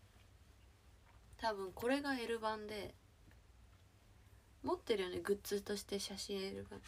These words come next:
ツーエルってさ、これじゃない？エルが二つでツーエルじゃない？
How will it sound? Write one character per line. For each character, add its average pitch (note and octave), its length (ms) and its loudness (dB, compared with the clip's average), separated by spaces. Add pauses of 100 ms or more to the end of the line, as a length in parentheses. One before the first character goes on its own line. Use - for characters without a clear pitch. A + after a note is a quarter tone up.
(580)
ツ - 200 -2
ー F#4 240 4
エ F4+ 40 0
ル F4+ 80 2
っ - 20 -2
て - 240 -4
さ、 F3+ 280 -2 (1400)
こ - 140 2
れ A#3 100 10
じ G#3+ 100 0
ゃ F#3+ 60 4
な D#3 80 -4
い？ - 40 -12 (1600)
エ G#3+ 120 6
ル G#3 120 4
が F3+ 80 -2
二 F3+ 280 -6
つ - 320 -8 (240)
で F#3 180 -6
ツ - 160 -8
ー G3 120 -2
エ F#3+ 40 -4
ル F#3 100 -8
じ F#3 100 -8
ゃ - 20 -8
な F#3 140 -8
い？ G#3 100 -12